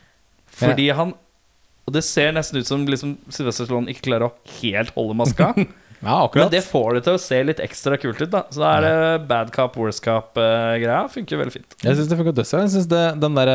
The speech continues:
Speaker 2: kjemien mellom de to der, synes jeg var dødsbra. Så det,
Speaker 1: Ja.
Speaker 2: så det var veldig kult.
Speaker 1: Jeg skrev, eh, scenen i rettssalen, jeg, hvor, eh, Sylvester Stallone reiser seg opp, er, eh, rolig og indignert,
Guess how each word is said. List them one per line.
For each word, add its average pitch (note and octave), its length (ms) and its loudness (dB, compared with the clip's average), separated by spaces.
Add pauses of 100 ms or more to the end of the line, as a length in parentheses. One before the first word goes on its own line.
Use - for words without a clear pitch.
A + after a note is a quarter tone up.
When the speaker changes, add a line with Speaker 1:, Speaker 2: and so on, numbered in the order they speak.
(120)
Speaker 2:
kjemien A#2+ 380 0
mellom A#2+ 240 2
de A2 140 2
to A2 180 -2
der, A2+ 320 2
synes G#2+ 220 -4
jeg - 20 0
var G2+ 220 -2
dødsbra. - 440 -10
Så - 140 -16
det, C3+ 80 -4
Speaker 1:
Ja. - 360 -8
Speaker 2:
så - 80 -12 (100)
det - 80 -10
var G3+ 80 2
veldig F#3 180 2
kult. G3 180 -4 (520)
Speaker 1:
Jeg F3 160 2
skrev, G3 400 2
eh, G3 260 2
scenen D3+ 400 0
i E3+ 120 0
rettssalen, D3+ 520 0
jeg, G3 120 0 (100)
hvor, E3+ 320 2
eh, E3+ 100 2
Sylvester D#3 400 -4
Stallone D3+ 380 0
reiser B2+ 260 0
seg C3 140 0
opp, C#3+ 240 0
er, C3 260 2
eh, C3 360 2
rolig A2+ 260 2
og A#2 100 2
indignert, A#2 800 -2